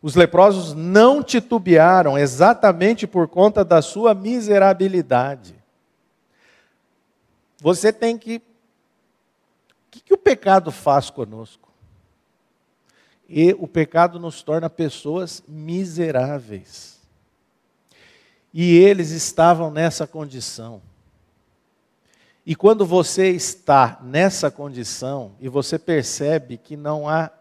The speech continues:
que você está realmente sozinho, é aí que você sabe da sua necessidade e você clama. Você nem pensa.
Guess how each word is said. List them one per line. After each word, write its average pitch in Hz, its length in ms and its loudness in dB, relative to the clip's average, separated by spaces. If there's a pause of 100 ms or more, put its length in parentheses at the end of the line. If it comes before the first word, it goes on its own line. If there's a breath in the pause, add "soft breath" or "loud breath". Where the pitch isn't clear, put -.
(200)
que - 80 -20
você 143 320 -8
está 135 300 -4
realmente 160 840 -4
sozinho, 120 640 -14 (380 soft breath)
é 143 160 -2
aí 131 420 0
que 196 140 -16
você 151 400 -8
sabe 139 400 -4
da 127 160 -4
sua 160 420 -12
necessidade 123 1040 -16
e 135 140 -14
você 127 340 -12
clama. 127 680 -2 (580)
Você 151 380 -6
nem 185 260 -4
pensa. 151 560 -8